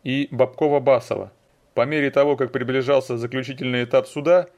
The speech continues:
все более и более выявлялась необходимость в обобщении доказательств, предъявленных Международному трибуналу. Требовалось составить многочисленные справки,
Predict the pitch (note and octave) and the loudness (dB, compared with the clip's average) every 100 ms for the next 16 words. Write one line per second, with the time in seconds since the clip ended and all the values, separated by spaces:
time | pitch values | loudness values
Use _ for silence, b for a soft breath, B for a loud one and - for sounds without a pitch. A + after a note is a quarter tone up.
0 | _ _ C3+ C3 D#3 D#3 D3+ C#3 D3+ C#3+ | _ _ -4 0 0 2 0 2 2 4
1 | C#3 B2+ C3 B2+ C3 C3+ B2+ B2+ A#2+ - | 4 2 2 0 4 4 4 0 -4 -2
2 | B2+ D3 C#3 B2 _ _ A2+ A#2 D3 D3 | -2 -2 -4 -6 _ _ -8 -2 -2 -2
3 | - D3 B2 A2+ - A#2 A2 G2+ - _ | -4 -4 -4 -4 -2 0 -2 -4 -14 _
4 | _ B2 A2+ A2+ G#2+ G#2+ G#2+ A2 A#2 A2+ | _ -6 0 0 0 -2 -8 -8 -4 -2
5 | G#2+ G#2 G#2+ A2 A#2 A#2 G#2 F#2+ b b | -2 -4 -6 -4 -2 -2 -4 -8 b b
6 | b b - E3+ F3 F3 D#3+ - D3 F3 | b b 0 0 4 4 2 0 0 2
7 | E3 D3+ C#3 C#3+ D3 D#3 - D3+ C#3+ - | 0 -2 -4 -2 -2 -4 -6 -4 -4 -2
8 | C3+ C#3+ | 2 2